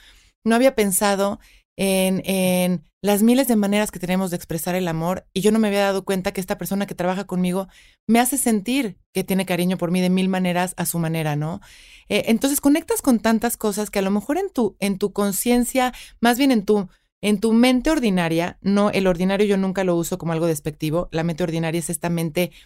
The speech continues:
eh, normal, ¿no? Esta mente común en la que todos estamos antes de entrenarla, ¿no? Esta mente que está en donde están tus pendientes, tus miedos,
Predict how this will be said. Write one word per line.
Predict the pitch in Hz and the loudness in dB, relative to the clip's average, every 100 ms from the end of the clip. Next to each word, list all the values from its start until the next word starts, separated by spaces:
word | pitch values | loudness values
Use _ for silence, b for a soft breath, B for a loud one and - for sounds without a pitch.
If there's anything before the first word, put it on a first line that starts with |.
| b _ _ _ _ _ | b _ _ _ _ _
eh, | 175 175 165 160 | -2 2 2 0
normal, | - 175 165 160 165 262 - _ - | 2 2 2 0 0 -4 -10 _ -4
¿no? | 175 214 | -2 -2
Esta | 180 - 185 | -4 0 2
mente | 180 180 | 2 0
común | 196 175 170 190 285 - _ | 2 4 4 2 -2 -6 _
en | - 175 | -2 0
la | 170 | 0
que | 170 | 0
todos | 196 196 202 | 2 2 0
estamos | 175 170 165 185 - - | -2 0 0 -2 -8 -4
antes | 165 156 175 | -4 -2 -2
de | 156 | 0
entrenarla, | 143 143 143 147 135 120 | 0 0 0 0 -2 -4
¿no? | 160 214 - | -4 -6 -10
Esta | 151 165 | -6 -4
mente | 160 156 | -4 -6
que | 156 | -8
está | 147 156 151 B B B | -4 -4 -4 B B B
en | 175 | 0
donde | 170 | 2
están | 165 - 180 | 0 0 -2
tus | 190 | -2
pendientes, | - 165 156 165 160 170 160 | -4 -2 0 0 0 -2 -2
tus | 151 | -4
miedos, | 165 165 160 165 165 | -2 0 2 2 0